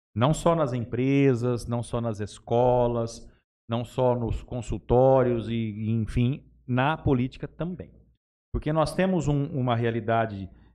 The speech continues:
que, o, mais uma, né, das realidades do nosso Brasil, que política virou profissão.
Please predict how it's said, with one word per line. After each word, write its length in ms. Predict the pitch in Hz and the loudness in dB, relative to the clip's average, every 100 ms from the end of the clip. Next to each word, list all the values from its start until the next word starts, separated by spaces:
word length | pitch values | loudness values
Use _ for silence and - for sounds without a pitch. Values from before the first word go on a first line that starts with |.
| _ _ _ _ | _ _ _ _
que, 140 | 127 | 0
o, 180 | 131 165 | 4 4
mais 400 | 147 139 165 107 | 4 2 2 2
uma, 240 | 156 143 | 2 2
né, 80 | 117 | 0
das 180 | 117 110 | -2 -4
realidades 460 | 110 110 107 110 98 | -4 -4 -2 -2 -2
do 60 | |
nosso 260 | 104 101 - | -4 -4 -6
Brasil, 320 | 98 101 147 | -8 -4 -4
que 140 | - | -4
política 500 | - 160 143 165 - | 2 4 4 -2 -6
virou 240 | 165 151 165 | -6 -4 -2
profissão. 640 | - 202 - 156 - - | -2 -2 -2 -2 -2 -12